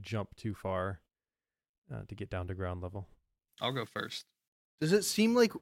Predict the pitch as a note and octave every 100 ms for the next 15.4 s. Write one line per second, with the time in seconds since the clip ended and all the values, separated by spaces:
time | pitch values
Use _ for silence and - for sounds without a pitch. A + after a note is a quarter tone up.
0 | _ - D#3 B2+ D3 D#3+ E3+ E3+ - C3+
1 | A#2+ A2+ A2+ A#2 B2+ B2+ B2 A2+ - C#3
2 | C#3+ - G3 F#3+ F3 D3 A#2+ A#2 B2 A#2+
3 | A#2 A#2+ A2+ A2+ A2 G2+ - - A#2 A#2+
4 | - D#3 D#3 - G#2+ A2 A2 A2 G2+ -
5 | _ A#2 A2 A#2+ A#2 F3 C#3 G#2+ - A2
6 | A#1 B1 E2 - _ _ _ _ _ B2+
7 | A#2+ D#3 F3+ E3+ - D3+ D3 C#3 C3+ B2+
8 | A#2+ - - _ _ _ - A#2+ C#3 D3
9 | B2+ A#2+ G#2+ G2+ - - _ _ _ _
10 | C3+ - B2+ D3+ C#3+ A2 A2+ A2+ A2 -
11 | A2 - - G2 G2 F#2 - _ _ _
12 | _ _ _ _ _ _ - A#2+ C#3 G3+
13 | D#3 E3 D3+ B2 A#2 A2+ G2 G#2 G#2+ G#2
14 | A2 A2+ A2 G#2+ G#2+ - - B2+ A2 G#2
15 | F2 G#2+ G2 G2